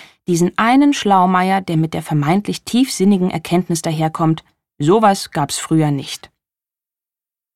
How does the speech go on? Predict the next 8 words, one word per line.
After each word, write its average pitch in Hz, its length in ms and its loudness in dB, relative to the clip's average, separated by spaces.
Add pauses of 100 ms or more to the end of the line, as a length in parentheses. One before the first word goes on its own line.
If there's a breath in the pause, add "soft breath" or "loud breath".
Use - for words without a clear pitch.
(500)
Das 262 160 -2
ist - 160 -4
ein 247 180 2
gern 240 280 2
vorgetragenes 190 840 -2
Totschlagargument 151 1040 -2
aus 160 220 -6
der 170 340 -2